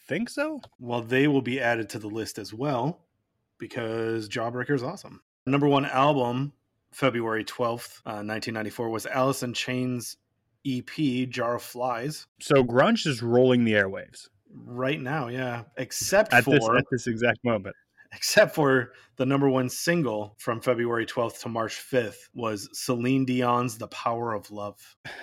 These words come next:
Speaker 1: If I personally had to choose <laughs> between
Speaker 2: <laughs>
Speaker 1: Alice in Chains and that Celine Dion record, I'd probably choose the Celine Dion record.
Speaker 2: Yeah,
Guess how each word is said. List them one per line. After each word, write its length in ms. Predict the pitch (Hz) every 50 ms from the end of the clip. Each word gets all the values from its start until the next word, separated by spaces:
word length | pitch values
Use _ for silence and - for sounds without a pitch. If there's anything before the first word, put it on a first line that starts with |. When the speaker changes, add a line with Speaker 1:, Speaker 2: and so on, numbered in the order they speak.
| - - - - - - - - -
Speaker 1:
If 180 | 135 135 - -
I 140 | 165 240 277
personally 480 | 254 - 151 147 135 - - 113 107
had 140 | 104 107 104
to 80 | 98 92
choose 440 | - - - - - - - - - - - - -
<laughs> 180 | 120 104 -
between 640 | - - - - - 147 131 117 104 101 101 - 101 - - - - - 403 - - -
Speaker 2:
<laughs> 420 | 311 - - - 302 - - _
Speaker 1:
Alice 340 | 320 240 113 120 139 135 165
in 80 | 175 -
Chains 560 | - - 104 101 98 95 107 110 - - - _ _ _ _ _ _ - - - _ _
and 460 | - 120 110 110 107 107 104 101 - - 104
that 180 | 110 110 110
Celine 260 | - - 117 113 113 113
Dion 320 | 117 117 110 104 101 98
record, 340 | 95 95 95 - - 95 92
I'd 200 | 92 92 87 -
probably 200 | - 98 95 95
choose 240 | - - 98 92 95
the 100 | 98 92 - _
Celine 200 | 101 101 98 92
Dion 280 | 98 98 95 95 95
record. 320 | 95 92 92 - - 92 - - _ _ _ - -
Speaker 2:
Yeah, 300 | - - 147 135 131 -